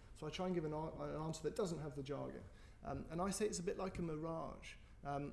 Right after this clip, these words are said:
now, we know how a mirage works. It's on the horizon. It's very tangible and clear. Um,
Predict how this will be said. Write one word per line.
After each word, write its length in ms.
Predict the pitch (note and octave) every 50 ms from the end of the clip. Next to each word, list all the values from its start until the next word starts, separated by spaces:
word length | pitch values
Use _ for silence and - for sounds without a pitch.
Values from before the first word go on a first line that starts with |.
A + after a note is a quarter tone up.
| -
now, 160 | - D#3 D#3 D#3
we 140 | D#3 F#3
know 120 | F#3 G3+ F#3
how 120 | E3+ E3+
a 100 | D#3+ D3+
mirage 340 | D3+ D3+ D3+ D3+ C#3+ D3+ -
works. 300 | G3 G3+ G#3 G3+ G3+ -
It's 80 | E3 D#3+
on 140 | F3+ F3
the 60 | D#3+ D3+
horizon. 520 | D#3+ D3+ D3+ D3+ D3+ D3+ D#3 D3 - C#3+
It's 80 | C#3 -
very 140 | E3 D3+
tangible 560 | D3+ - - D3+ D3 D#3 D3 D3+ D3 C3+ C3+ B2+
and 100 | C3 C3
clear. 420 | - - F#3 F3+ F3 F3 F3 E3 - - - - - - - -
Um, 360 | - C3+ C#3 C#3 C#3 C#3+ C3